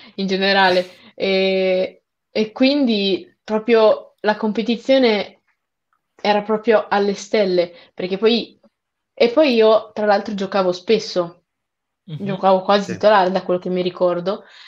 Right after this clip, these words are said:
Speaker 1: e, e quindi anche il mister lo usava come, ehm, come una battuta nel dire, eh, "Vi fate rubare il posto da, da una ragazza". Quindi proprio,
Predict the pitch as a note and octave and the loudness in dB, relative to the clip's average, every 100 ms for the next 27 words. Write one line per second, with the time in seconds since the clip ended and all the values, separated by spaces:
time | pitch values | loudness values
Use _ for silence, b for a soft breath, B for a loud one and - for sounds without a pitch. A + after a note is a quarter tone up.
0 | B - G3 G3 F#3+ F#3+ F#3+ G#3 C4+ C4+ | B -6 -4 -2 -2 0 -2 -2 0 2
1 | G3+ G3 G#3+ A3+ - F#3+ F#3 G3+ G3+ F#3+ | 2 0 0 -2 -2 -2 0 2 0 -2
2 | - G#3 A3 A3 A3+ A3+ _ _ _ _ | -2 -2 0 0 -2 -6 _ _ _ _
3 | F#3 F#3+ F3+ F3+ F3 F3 F3+ - - G#3+ | -8 -4 -2 -2 -4 -8 -12 -14 -6 0
4 | G#3+ G3+ G3 F#3+ - A3 A#3 A#3 A#3 - | 0 2 0 -2 -6 -6 0 0 0 -8
5 | _ _ F#3 F#3+ F#3 F#3+ G3 G3+ G#3 G#3+ | _ _ -6 -6 -4 -2 0 0 0 -2
6 | - F3+ F#3 F3+ F3+ G3+ G3+ G#3 G3+ G3+ | 0 0 2 2 2 0 -2 -4 -2 -2
7 | F#3+ G3+ F#3+ F#3+ F#3+ - F#3+ F3+ F3 E3+ | 2 2 2 0 -4 -2 -2 0 -2 -2
8 | F3+ F#3 F3+ F3+ G3 E3+ - F3+ F3 B | -2 -2 -2 0 0 -2 -4 -4 -4 B
9 | B B - A3 A3 F#3+ F3+ F3+ F3+ F3 | B B -4 -2 0 -2 -2 -2 -2 -4
10 | F3 E3 _ _ _ _ - F#3+ F#3+ F3+ | -6 -14 _ _ _ _ -8 -8 -4 0
11 | F3+ F3+ F#3 F#3 F#3 | 2 2 0 -4 -12